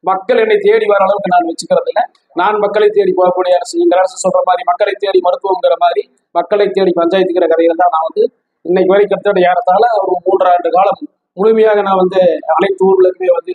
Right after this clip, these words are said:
சைக்கிள்ல தான் போய் மக்களை சந்திச்சது. அதுக்கு உண்டான ஆதாரங்கள் இருக்கு. இந்த மக்களை கேட்டாலே சொல்லிடுவாங்க. சாமலாபுரம் ஊராட்சி தலைவர் சைக்கிள் எங்க வேணாலும் பார்க்கலாம். பத்து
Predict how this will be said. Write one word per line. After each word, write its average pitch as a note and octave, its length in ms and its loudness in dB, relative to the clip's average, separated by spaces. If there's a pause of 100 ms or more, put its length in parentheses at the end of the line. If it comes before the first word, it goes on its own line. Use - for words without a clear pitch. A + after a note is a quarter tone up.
சைக்கிள்ல F3+ 380 0
தான் F3+ 200 -2
போய் E3+ 180 -8 (360)
மக்களை F3+ 280 0
சந்திச்சது. F#3 440 -2
அதுக்கு F#3 240 -2
உண்டான F#3+ 280 2
ஆதாரங்கள் E4 420 -2
இருக்கு. D#4+ 240 -2 (240)
இந்த - 200 -8
மக்களை A#3+ 260 0
கேட்டாலே A3+ 340 0
சொல்லிடுவாங்க. F3+ 480 0
சாமலாபுரம் F#3 500 0
ஊராட்சி F#3 280 -4
தலைவர் G3+ 280 0 (420)
சைக்கிள் G#3 400 0
எங்க G3 120 2
வேணாலும் G#3 280 0
பார்க்கலாம். F3 300 -2 (180)
பத்து F3+ 260 0